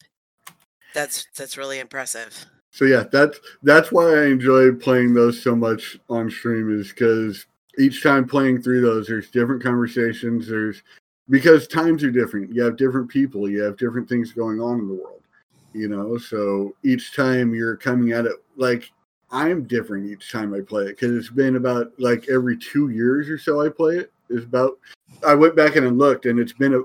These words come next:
Speaker 2: almost exactly every two years that I've played Mass Effect on stream. And so I'm a different person each time, looking at a game that plays differently each time. So it allows me to also look at myself.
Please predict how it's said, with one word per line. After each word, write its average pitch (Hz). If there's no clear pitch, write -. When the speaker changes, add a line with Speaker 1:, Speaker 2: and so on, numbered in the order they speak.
Speaker 2:
almost 135
exactly 123
every 107
two 117
years 101
that 104
I've 101
played 104
Mass 113
Effect 104
on 98
stream. -
And 123
so 131
I'm 123
a 117
different 120
person 139
each 117
time, 98
looking 135
at 113
a 107
game 110
that 110
plays 123
differently 101
each -
time. 80
So 127
it 117
allows 113
me 117
to 110
also 117
look 110
at 104
myself. 101